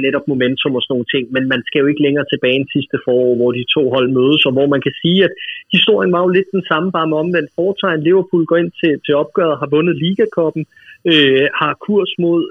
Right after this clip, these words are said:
øh, store ting, eller har i hvert fald store ambitioner i, i alle turneringer. Der er ligesom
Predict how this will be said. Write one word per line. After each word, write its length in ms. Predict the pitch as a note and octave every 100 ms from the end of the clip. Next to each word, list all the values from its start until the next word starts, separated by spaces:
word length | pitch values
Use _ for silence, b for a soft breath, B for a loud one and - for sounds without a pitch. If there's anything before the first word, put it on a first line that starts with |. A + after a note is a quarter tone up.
| D3
øh, 260 | B2 A#2+ A2+ -
store 240 | F3+ F#3+ G3 F#3+
ting, 100 | F#3+
eller 120 | C#3+ B2
har 80 |
i 60 | C3
hvert 140 | C#3+ C3
fald 100 | -
store 180 | F#3+ E3 A#2+
ambitioner 480 | - A3+ A3+ G#3+ F#3+ B B _ E3+
i, 20 | D3 D3+ D#3+
i 20 | C#3+
alle 140 | E3 E3+
turneringer. 420 | D#3+ F3 F3+ F3 D#3
Der 60 | E3
er 80 | F3
ligesom 200 | E3+ F3